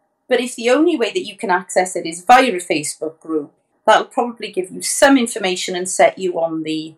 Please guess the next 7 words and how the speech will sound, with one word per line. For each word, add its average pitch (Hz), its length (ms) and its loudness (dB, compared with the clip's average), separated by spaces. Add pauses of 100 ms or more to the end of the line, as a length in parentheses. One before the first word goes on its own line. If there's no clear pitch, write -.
(100)
the 185 60 -2
right 165 340 2
path. 165 320 0 (280)
I 320 180 2
also 370 300 -2 (180)
think - 400 -4
that - 300 -2